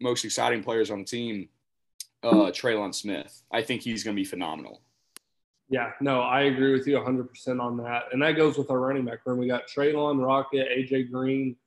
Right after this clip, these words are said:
Speaker 2: Josh Ogleby. I think he came over from track. He's quick as can be.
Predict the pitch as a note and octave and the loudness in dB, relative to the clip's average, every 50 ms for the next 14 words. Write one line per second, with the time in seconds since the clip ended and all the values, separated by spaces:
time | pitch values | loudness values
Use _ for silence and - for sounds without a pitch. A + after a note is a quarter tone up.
0 | _ _ _ _ _ - C#3 C#3+ C#3 - - C3+ B2+ C3+ C#3+ C#3+ C#3 C3 A#2+ A#2+ | _ _ _ _ _ 0 2 2 2 2 -2 -2 0 0 2 4 2 2 2 2
1 | A#2+ B2 B2 B2 B2 B2+ _ _ _ _ _ _ _ - C3 B2 D3+ D3+ D#3 - | 0 0 0 0 -2 -4 _ _ _ _ _ _ _ -6 -4 -2 -4 -4 -4 -8
2 | D3 - - D#3 D3+ D3 C#3+ C#3 C#3 - A#2+ A2 - - - B2+ C3 C3+ A#2+ B2+ | -8 -4 -2 0 2 2 2 0 -2 -8 -10 -10 -10 -10 -8 -6 -4 -4 -4 -6
3 | - - - C3 C3 B2 - - - _ - D3 C#3+ C#3 C#3 B2 C3 - A#2 A#2+ | -8 -8 -4 -2 -2 -2 -4 -10 -12 _ 0 0 0 0 0 -4 -4 -6 -8 -6
4 | A#2+ B2+ B2+ B2 A#2+ A#2+ - | -4 -4 -4 -4 -4 -6 -10